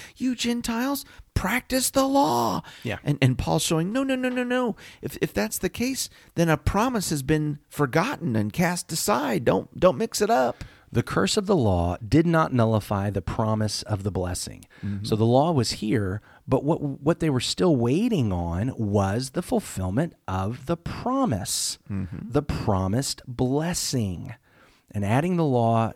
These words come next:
Speaker 2: didn't change that. So then Paul says, "Okay, so why the law then? If the law
Speaker 1: Yeah.
Speaker 2: wasn't the blessing,
Speaker 1: Yeah.
Speaker 2: if the law wasn't the fulfillment of the promise, why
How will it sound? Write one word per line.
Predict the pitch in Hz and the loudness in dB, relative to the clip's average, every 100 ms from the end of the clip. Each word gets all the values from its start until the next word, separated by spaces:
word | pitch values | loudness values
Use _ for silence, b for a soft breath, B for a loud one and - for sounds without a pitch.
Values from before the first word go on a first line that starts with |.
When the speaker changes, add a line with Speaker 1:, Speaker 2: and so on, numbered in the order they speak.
| 110 | -2
Speaker 2:
didn't | 117 113 110 - | 0 2 0 -4
change | - 120 110 90 | -4 -2 -2 -4
that. | 87 - | -2 2
So | |
then | 185 269 135 | 4 4 2
Paul | - 110 | 0 0
says, | - 107 | 0 -2
"Okay, | 156 - 147 | -4 -2 -2
so | - | 0
why | 160 139 185 | 0 0 0
the | 233 101 | 0 -2
law | 87 82 - | -4 -8 -10
then? | 87 87 | -10 -8
If | - | -4
the | 107 | -2
law | 101 110 | 2 2
Speaker 1:
Yeah. | 98 | 2
Speaker 2:
wasn't | 92 104 196 220 | 2 0 0 -2
the | 90 | -4
blessing, | 71 - - 104 117 190 _ b b b | -8 -8 -8 -6 -4 -6 _ b b b
Speaker 1:
Yeah. | 196 233 | -12 0
Speaker 2:
if | 139 135 | 2 6
the | |
law | 127 117 107 | 6 6 4
wasn't | 95 95 139 233 | 4 2 2 0
the | - | -2
fulfillment | - 92 92 90 90 | -2 -4 -2 -2 -4
of | 90 | -6
the | |
promise, | 87 87 82 139 - - | -6 -6 -4 -4 -6 -10
why | 95 95 87 87 101 139 | -4 -2 -2 -2 -6 -10